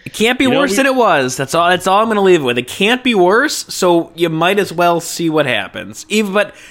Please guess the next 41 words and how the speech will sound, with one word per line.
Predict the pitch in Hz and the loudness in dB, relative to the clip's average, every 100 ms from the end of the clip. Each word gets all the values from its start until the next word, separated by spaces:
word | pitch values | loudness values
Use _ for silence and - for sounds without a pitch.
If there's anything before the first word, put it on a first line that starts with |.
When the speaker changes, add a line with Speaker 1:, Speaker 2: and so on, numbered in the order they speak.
| - - | -20 -6
Speaker 1:
it, | 175 165 | -4 0
it, | 185 - - | -2 -4 -6
uh, | 160 | -6
Speaker 2:
Until | 160 185 | -4 -4
you | 185 | -2
get | 170 156 | -2 -2
Carson | 175 160 147 | -4 -6 -4
Wentz | 151 170 | -6 -4
next | 131 117 | -6 -8
season | 127 123 123 | -6 -4 -4
and | 120 | -2
they | |
go | 120 | -2
seven | 113 - 113 113 | -2 -2 -2 -2
and | |
nine | 113 131 | -2 -2
and | 110 | -2
miss | 110 | -4
the | - | -6
Speaker 1:
Well, | - 131 | -2 -2
yeah, | 123 | 0
Speaker 2:
playoffs. | 107 | -2
Speaker 1:
then | 135 117 | -2 -2
you're | 104 | -4
screwed. | - 101 67 - _ _ _ _ - - | -6 -8 -8 -12 _ _ _ _ -20 -6
Speaker 2:
That | 131 135 | -2 0
would | 151 | 0
be | 156 | 2
worse. | 185 254 214 - - - | 2 2 0 -4 -12 -12
<laughs> | - - - 160 - - - - | -14 -12 -8 -8 -10 -20 -14 -6
That, | 131 | -4
and | 180 | -2
I'm | 202 | -2
not | 247 - | -4 -2
saying | 196 190 | -2 -2
if | 156 | -2
they | 147 | -2
got | 139 131 | -2 -2
Carson | 120 110 110 | -4 -4 -6
Wentz | 110 107 107 | -6 -6 -2
that | 110 | -2